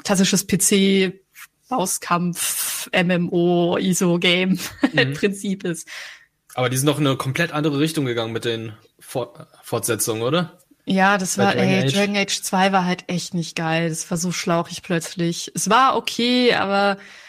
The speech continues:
Speaker 1: wenn du halt Origins gespielt hast, dachtest du dir auch, „Was ist denn jetzt mit euch passiert?“ Und dann Inquisition mit dem Open,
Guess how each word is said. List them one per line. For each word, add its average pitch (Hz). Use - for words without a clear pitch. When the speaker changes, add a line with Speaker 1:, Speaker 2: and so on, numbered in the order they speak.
Speaker 1:
wenn 202
du 208
halt 208
Origins 196
gespielt 196
hast, 190
dachtest 175
du 190
dir 165
auch, 160
„Was -
ist -
denn 185
jetzt 175
mit -
euch 160
passiert?“ 185
Und 185
dann 202
Inquisition 214
mit 202
dem 190
Open, 208